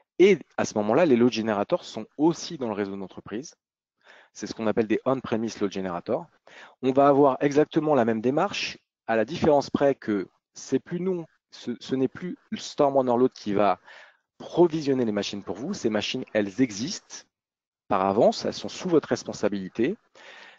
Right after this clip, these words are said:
Et vous allez installer le logiciel Load Generator Storm Runner Load qui va se connecter avec l'instance qui est dans nos data centers en sas, en H T T P S, via une A P I rest. Donc, c'est une communication sortante de votre réseau.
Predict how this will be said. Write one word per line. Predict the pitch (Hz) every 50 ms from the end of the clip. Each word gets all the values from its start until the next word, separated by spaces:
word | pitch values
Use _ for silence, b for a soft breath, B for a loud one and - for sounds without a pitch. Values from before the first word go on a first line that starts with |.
| B B
Et | - 135 151 151
vous | 127 131 139 135
allez | 139 131 131
installer | 131 127 - - 131 127 127 131 127 127 120 98 - _ _
le | - 113 127 143
logiciel | 156 151 139 123 139 127 - - 143 135 131 123 110 92 - - _ _ _ -
Load | 110 123 123
Generator | - 117 117 117 110 110 - - 107 -
Storm | - - 107 98 98
Runner | 95 95 95 92
Load | 104 123 156 202 196 190 - b b b b b b b b b _
qui | - - - 160 143
va | 127 147 143 139 127 - _ _ _ -
se | - - - - - - 127
connecter | - - - - 208 190 196 - _ - 170 156
avec | 135 113 117 113 - - - - - - -
l'instance | 107 107 123 123 - - - 131 127 - -
qui | - - - 101 98
est | 98 90 - _ _ _
dans | 101 - 123 131
nos | 127 123
data | 113 113 107 - 104
centers | - - 107 101 - - 101 95 -
en | - 95
sas, | - - - 143 208 - - - - - _ b b b b b b b b b b -
en | 143 156
H | 156 143 131 -
T | 127
T | - -
P | - - 101
S, | 101 110 147 - - -
via | - 101 107 123 135
une | 131 120
A | 113
P | - - 113
I | 110 107
rest. | 90 90 - - - _ - _ _ _ _ _ _ _ _ b b b b b b b
Donc, | b 101 113 107 - - - -
c'est | - - 277 - -
une | 156 135
communication | - 143 135 131 127 - 123 113 - - 113
sortante | - - - - 160 - - - 143 143 131 - - - -
de | - 98
votre | 98 101 98 -
réseau. | - 104 90 104 110 139 196